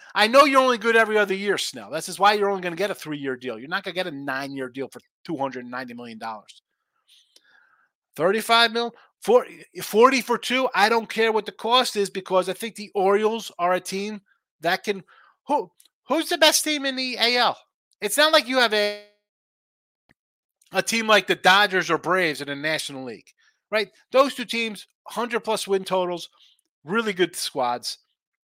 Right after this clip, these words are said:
And the Dodgers, they don't care. They'll take on bad, bad contracts. They'll bring in whatever. Money's no object. Braves a little more fiscal in their, in their, uh, their moves. Okay, they trade for Sale.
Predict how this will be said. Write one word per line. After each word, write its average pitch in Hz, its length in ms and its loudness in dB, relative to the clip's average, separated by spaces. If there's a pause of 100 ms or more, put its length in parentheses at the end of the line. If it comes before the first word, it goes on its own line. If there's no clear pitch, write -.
(480)
And 151 360 2 (640)
the 131 60 -20
Dodgers, 185 600 4
they 180 100 -2
don't 180 160 0
care. 180 280 0
They'll 139 100 -2
take 165 220 -2
on 151 160 0
bad, 143 240 -2 (160)
bad 156 220 2
contracts. 180 500 2
They'll 143 100 -2
bring 151 220 -4
in 151 80 -4
whatever. 147 440 0 (460)
Money's 156 380 -6
no 151 120 0
object. 123 420 -2 (340)
Braves 190 300 4
a 165 60 -4
little 165 200 2
more 160 420 2 (1000)
fiscal 220 400 0
in 190 60 0
their, 196 260 2
in 196 200 -10
their, 180 320 -6 (760)
uh, - 280 -20 (240)
their 160 160 -2
moves. 202 520 -4
Okay, 160 200 -14
they 151 80 -8
trade 180 260 -6
for 143 100 -12
Sale. 226 640 2